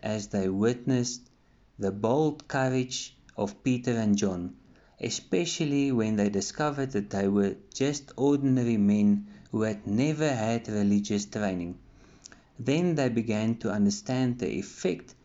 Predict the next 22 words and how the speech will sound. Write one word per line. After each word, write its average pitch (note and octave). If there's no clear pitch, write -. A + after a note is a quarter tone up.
Jesus C#3
had C3+
on G#2+
them F2+
simply E3
by G2+
spending A#2+
time A2+
with F#2
him." D#2+
Dis F#3
die G#3+
effek -
wat A2
die G#2+
hoekklip C3
op G#2
die -
ander A2+
klippe G3+
het. -
En B2+